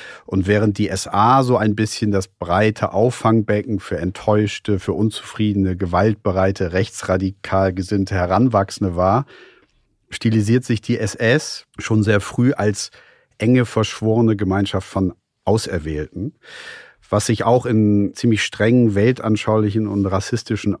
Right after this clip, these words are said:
Auslesekriterien niederschlägt. Es gab da also Gesinnungstests und Abstammungstests, bevor man eintreten konnte.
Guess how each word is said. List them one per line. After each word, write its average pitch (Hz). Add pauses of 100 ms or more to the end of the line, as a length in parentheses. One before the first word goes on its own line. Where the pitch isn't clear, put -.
(160)
Auslesekriterien 117
niederschlägt. 131
Es -
gab 92
da 92
also 90
Gesinnungstests 110
und 87
Abstammungstests, 107
bevor 98
man 98
eintreten 101
konnte. 101